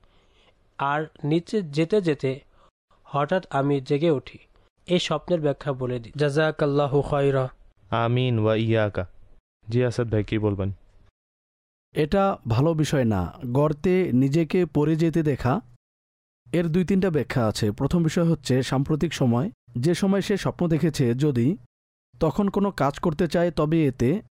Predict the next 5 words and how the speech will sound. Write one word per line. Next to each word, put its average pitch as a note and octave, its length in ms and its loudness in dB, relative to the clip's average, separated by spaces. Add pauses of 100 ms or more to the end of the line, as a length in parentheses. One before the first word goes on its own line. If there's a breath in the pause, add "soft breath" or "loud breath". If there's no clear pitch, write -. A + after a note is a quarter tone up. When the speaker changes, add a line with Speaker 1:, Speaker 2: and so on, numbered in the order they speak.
Speaker 3:
সমস্যার E3 540 -2
সম্মুখীন D#3 680 0 (100)
হতে A2 260 0
হবে। F#2+ 360 -2 (840)
সুতরাং G3 540 0